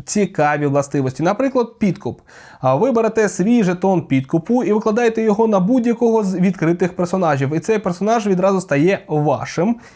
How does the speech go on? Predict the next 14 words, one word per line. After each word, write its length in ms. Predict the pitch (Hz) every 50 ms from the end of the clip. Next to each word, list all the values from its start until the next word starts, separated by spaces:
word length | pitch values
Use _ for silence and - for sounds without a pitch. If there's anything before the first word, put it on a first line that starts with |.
| _ -
і 100 | 180 208
ви 120 | 277 349
можете 460 | 269 254 262 240 233 240 247 240 240 233
отримувати 520 | 185 180 - 190 226 233 226 220 220 185
за 120 | 143 147
нього 360 | 135 139 147 143 190 202 190 - - - - _ _ _ _
бонуси. 540 | - 151 208 214 175 - - - - - - -
Проте, 320 | 190 226 220 226 262 247
якщо 460 | 208 180 160 - - - 208 190 170
ви 140 | 139 156 190
викладаєте 600 | 185 170 - 165 147 147 160 160 151 143 135 139 131
свій 280 | - - 180 165 147
жетон 420 | 135 147 143 143 196 180 151 139 143
на 260 | 165 170 151 135